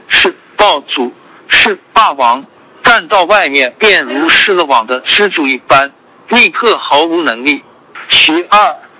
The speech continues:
是终日给予冷遇或呵斥，甚于打扑，使他未喜退缩，仿佛一个奴才，一个傀儡。然而父母却美其名曰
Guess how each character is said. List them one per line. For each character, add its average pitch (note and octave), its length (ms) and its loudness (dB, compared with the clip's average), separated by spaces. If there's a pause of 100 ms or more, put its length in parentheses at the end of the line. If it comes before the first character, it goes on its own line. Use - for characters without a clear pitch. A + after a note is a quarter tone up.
(140)
是 G3 300 0
终 A#3+ 380 0
日 E3+ 280 0
给 F3+ 240 2
予 G3 40 0
冷 C3 180 -4
遇 D#3 320 0 (100)
或 D#3 300 0
呵 F3+ 300 0
斥， D#3 420 -2 (340)
甚 A3 320 -2
于 D3 220 0
打 - 280 -2 (180)
扑， F3+ 280 0 (240)
使 C#3+ 320 0
他 E3 220 2
未 E3 240 2
喜 - 380 -2
退 D#3+ 280 2
缩， E3+ 400 -2 (380)
仿 B2 380 -2
佛 D3+ 260 -2
一 D#3+ 180 0
个 G3 140 0
奴 B2 240 -6
才， C#3 340 0 (280)
一 D#3 180 0
个 F3+ 220 0
傀 C#3+ 340 -2
儡。 A2 220 -6 (400)
然 D3+ 180 4
而 F3 220 2
父 G3+ 240 -4
母 B2+ 260 -2 (100)
却 - 280 2
美 A#2+ 260 -4
其 - 300 0
名 C3+ 320 -2
曰 D#3 180 2